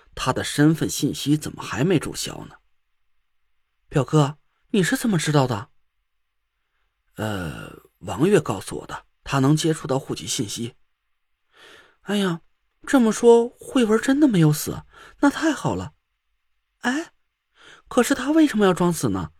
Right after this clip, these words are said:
还和陈累赘离了婚，真是想不通。张俊轩冷哼了一声，突然问了顾清河一句：“清河，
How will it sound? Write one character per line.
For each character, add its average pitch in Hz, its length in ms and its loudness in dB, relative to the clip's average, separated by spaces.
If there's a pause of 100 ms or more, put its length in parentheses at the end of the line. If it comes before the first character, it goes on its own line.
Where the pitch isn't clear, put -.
(320)
还 - 140 -10
和 262 140 4
陈 254 220 -2
累 226 120 2
赘 233 140 -2
离 165 140 4
了 202 100 2
婚， 233 320 0 (420)
真 302 160 4
是 294 120 2
想 135 220 -2
不 - 80 -6
通。 127 340 -4 (1500)
张 220 240 4
俊 143 200 0
轩 208 200 0
冷 165 200 0
哼 - 200 -4
了 123 80 2
一 - 100 -6
声， - 240 -6 (140)
突 247 260 -2
然 214 220 0
问 226 160 4
了 160 80 4
顾 156 220 -2
清 185 200 -2
河 127 200 0
一 165 120 2
句 - 280 -14 (1160)
：“清 - 180 -6
河， - 420 -8